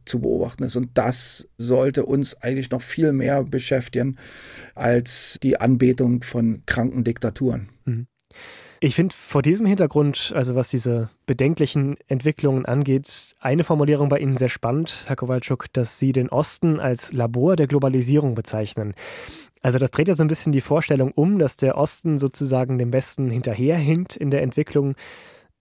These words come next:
Speaker 2: sondern sagt eher, vielleicht ist das sogar ein Vorgeschmack oder vielleicht zeigen sich daran besonders die Spannungen, die auf uns alle zukommen. Stimmt Sie das bedenklich?
Speaker 1: Na, es ist vor allen Dingen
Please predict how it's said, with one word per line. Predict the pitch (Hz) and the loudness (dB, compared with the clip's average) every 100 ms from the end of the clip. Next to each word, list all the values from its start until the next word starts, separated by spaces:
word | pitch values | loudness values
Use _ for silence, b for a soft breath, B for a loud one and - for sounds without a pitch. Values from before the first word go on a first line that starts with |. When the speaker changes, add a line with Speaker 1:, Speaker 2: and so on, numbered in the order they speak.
| - | -2
Speaker 2:
sondern | 135 139 135 | 2 4 4
sagt | 135 - | 2 0
eher, | 151 156 170 | 2 4 2
vielleicht | - 143 156 - | 0 0 0 0
ist | 147 - | -4 0
das | 156 | -2
sogar | - 185 156 | 0 2 2
ein | 139 | 0
Vorgeschmack | 131 - 202 123 - 117 113 - | -2 0 0 0 -4 -6 -6 -4
oder | 135 | -2
vielleicht | 123 127 123 - _ - | -2 -2 -6 -10 _ -6
zeigen | 127 143 156 | 0 2 2
sich | 135 127 _ _ - | 0 -2 _ _ -2
daran | 127 147 147 | 0 2 0
besonders | 123 135 147 | 2 2 2
die | - | 0
Spannungen, | 131 - 131 160 139 | -4 0 2 2 2
die | 135 | 0
auf | - - | 0 -4
uns | 123 | -4
alle | - 170 | 0 0
zukommen. | - 120 110 98 101 b b b b b b b b _ - | 0 -4 -4 -6 -10 b b b b b b b b _ -12
Stimmt | 302 - 139 | -8 -2 0
Sie | - | 2
das | 131 - | 0 -2
bedenklich? | - - 117 185 196 - - _ _ _ _ b b b b b b b b b - | -6 -4 -4 -4 -6 -8 -20 _ _ _ _ b b b b b b b b b -2
Speaker 1:
Na, | 120 | 2
es | 127 | 4
ist | 139 - | 2 0
vor | 160 | 0
allen | 120 139 | 0 0
Dingen | 160 147 | 2 0